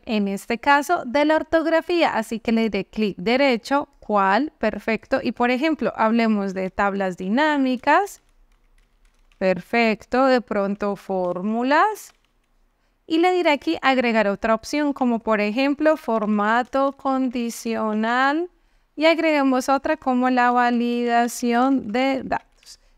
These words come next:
Esperamos ahí un momento que él nos revise nuestra ortografía y ya con esto estaríamos listos para continuar. Entonces, dinámicas tiene tilde, muy bien.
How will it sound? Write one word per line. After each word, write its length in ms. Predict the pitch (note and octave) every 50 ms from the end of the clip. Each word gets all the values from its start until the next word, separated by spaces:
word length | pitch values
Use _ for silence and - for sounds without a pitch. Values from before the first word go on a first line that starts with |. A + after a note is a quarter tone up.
| _ -
Esperamos 500 | A3+ - - A#3+ A#3 A3+ A3 A3 - B3
ahí 100 | A#3 A3
un 140 | G#3+ G#3+
momento 580 | G#3+ G3+ G#3 B3 C#4 D4+ D#4+ D#4 - F4 F4 F4
que 360 | - - C#4 B3 A#3 G#3+ G#3 G3+
él 140 | G3 - -
nos 300 | G#3 A3 A3 A3+ A3 G#3
revise 580 | A3 G#3 G#3 G#3+ G#3+ G#3 G3 F#3 - G#3 F#3+
nuestra 880 | F#3+ G3 G#3 A3 A#3+ B3+ B3+ B3+ C4 - - - C4+ B3+ B3+ C4 C4 - _ _ _ _ - -
ortografía 1160 | C4 C4 C4 C4 - C4 C4 B3+ B3 C4+ C4 C4 C4+ - - C#4+ B3 A3+ A3 A3+ C4 D#4 - _ _ _ _ _
y 180 | - - C#4+ C4
ya 140 | C4 B3+ B3
con 220 | - B3 A#3 A#3
esto 340 | A#3 A#3+ A#3 - - D#4 -
estaríamos 720 | - A#3+ A3 - - G#3+ G#3+ G#3+ G#3 G3+ G3+ G#3 G#3 G3+
listos 440 | G#3+ A3 A#3 A#3 - - - C#4+ -
para 360 | _ - G#3+ G#3 G#3 G3+ G#3+
continuar. 720 | G#3+ - - A#3 A3+ A#3 - - B3+ B3+ C#4 D#4+ E4+ F4+ F4 _ _ _ _ _ _ _ _ _ _ _ _ _ -
Entonces, 760 | - B3+ B3+ B3+ A#3+ - A3+ G#3+ G3+ G3+ - - F#3 E3+ -
dinámicas 640 | - F#3+ F#3+ F#3 F#3+ G3+ G#3 G#3+ G#3+ G3 - G3 F#3+ -
tiene 280 | - - E3 E3 F3
tilde, 440 | - - A#3 A#3+ A3+ G#3 G3+ G#3+ A#3
muy 300 | C4 B3+ A#3 G#3 G3 G3
bien. 360 | F#3+ G#3+ G#3+ A3 A#3 B3 -